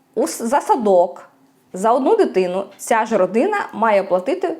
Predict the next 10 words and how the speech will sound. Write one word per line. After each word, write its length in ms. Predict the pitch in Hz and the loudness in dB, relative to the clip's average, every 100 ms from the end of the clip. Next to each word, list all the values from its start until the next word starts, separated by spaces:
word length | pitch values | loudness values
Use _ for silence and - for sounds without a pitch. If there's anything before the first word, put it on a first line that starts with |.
| - | -12
чотири 420 | - 240 247 254 | -2 0 2 0
тисячі 500 | - 254 381 427 339 | 0 0 -2 -2 -6
триста 520 | 294 208 202 294 - 247 | -2 -2 0 -2 -4 -6
крон 480 | - 196 165 131 127 _ _ _ _ _ | -2 0 0 -2 -10 _ _ _ _ _
в 120 | 185 165 | -18 -8
місяць. 800 | 190 262 285 185 151 - - - _ _ _ _ _ _ _ _ _ | -2 -2 -2 -2 -2 -4 -14 -20 _ _ _ _ _ _ _ _ _
А 180 | 214 196 | 0 2
отримує 420 | 196 262 392 427 | 2 4 4 4
вона 220 | 415 381 | 4 2
виплати 540 | 381 392 349 339 262 | 2 2 0 0 -2